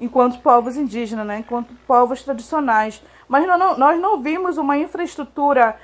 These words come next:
é, como os grandes empresários, como os grandes pessoas que pensam numa infraestrutura, "Ah, vamos ter que abrir uma estrada de ferro, vamos ter que desmatar porque isso é infraestrutura." Nós não temos essa relação, nós não temos esse pensamento.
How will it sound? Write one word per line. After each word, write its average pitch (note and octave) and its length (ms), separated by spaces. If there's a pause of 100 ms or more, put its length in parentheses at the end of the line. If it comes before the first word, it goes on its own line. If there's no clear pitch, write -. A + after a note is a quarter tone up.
(220)
é, A3+ 340 (100)
como D4+ 340
os C#4+ 100
grandes A#3+ 760
empresários, A3+ 760
como A#3+ 300
os A3+ 100
grandes B3 600
pessoas A3+ 360
que - 120
pensam A#3+ 360
numa A3+ 220
infraestrutura, B3+ 640
"Ah, G#3 180 (320)
vamos C4+ 280
ter D4+ 100
que D#4+ 140
abrir C#4+ 320
uma D#4+ 180
estrada D#4 420
de C4 80
ferro, C4 480
vamos B3+ 280
ter D4 140
que D4 100
desmatar C#4+ 640
porque D#4 280
isso D4 280
é D#4 40
infraestrutura." C4+ 800 (300)
Nós D4+ 200
não G4+ 160
temos F4 320
essa C4 200
relação, A3 480
nós A#3 120
não C#4+ 140
temos D#4+ 320
esse C#4 180
pensamento. A#3 680